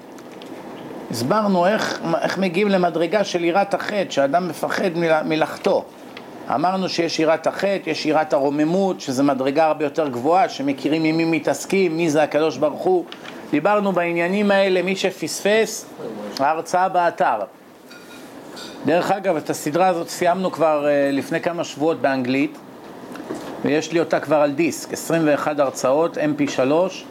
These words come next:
באנגלית. מי שמעוניין, מסילת ישרים, מההתחלה עד הסוף. טוב,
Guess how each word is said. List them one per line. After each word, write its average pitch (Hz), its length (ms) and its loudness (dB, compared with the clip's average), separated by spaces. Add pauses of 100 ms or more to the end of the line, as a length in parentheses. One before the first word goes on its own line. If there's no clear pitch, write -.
(140)
באנגלית. 135 500 2
מי 123 80 0
שמעוניין, 131 540 2
מסילת 135 420 0
ישרים, 139 440 2
מההתחלה 147 460 2
עד 135 100 0
הסוף. 117 380 -2 (1120)
טוב, 226 240 2